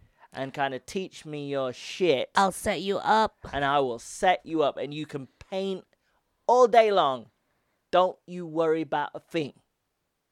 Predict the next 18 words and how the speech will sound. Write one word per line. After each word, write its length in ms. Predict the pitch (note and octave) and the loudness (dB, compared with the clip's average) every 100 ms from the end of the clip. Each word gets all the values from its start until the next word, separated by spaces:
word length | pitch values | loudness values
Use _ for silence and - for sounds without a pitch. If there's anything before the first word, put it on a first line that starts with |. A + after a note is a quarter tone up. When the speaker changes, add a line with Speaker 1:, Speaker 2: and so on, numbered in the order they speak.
| _ _ - | _ _ -20
Speaker 1:
is 140 | G#2 | -6
what 140 | B2+ | -4
he 60 | B2+ | -4
said. 340 | A#2+ A#2+ - - _ _ _ _ _ - | -2 -4 -4 -12 _ _ _ _ _ -20
Speaker 2:
Mm. 80 | |
Speaker 1:
Johnny 260 | A2+ B2+ B2 | -8 -8 -6
boy. 300 | B2 E3 D3+ - | 4 4 4 0
Speaker 2:
He 180 | - | -6
was 460 | A3 A3 G#3 F#3 - - | -4 -2 -4 -10 -20 -20
his 260 | - E3+ - - | -16 -16 -18 -16
patron. 640 | E3+ - - - - - - - _ | -16 -16 -20 -20 -20 -20 -20 -20 _
Speaker 1:
Yeah, 280 | B2 - - - | -6 -6 -8 -16
he 200 | - C#3+ | -6 0
was 240 | B2 A#2 - | 0 0 -4
in 240 | B2 A#2+ A#2 | -8 -8 -4
love 800 | A#2 B2 C3+ C3+ C3 A#2+ G#2+ _ _ _ _ - | -2 2 4 6 6 4 -2 _ _ _ _ -4
with 200 | B2 A#2+ | -4 4
Hokusai. 680 | C3 - A2+ A#2+ G#2 - | 2 2 -4 -4 -2 -4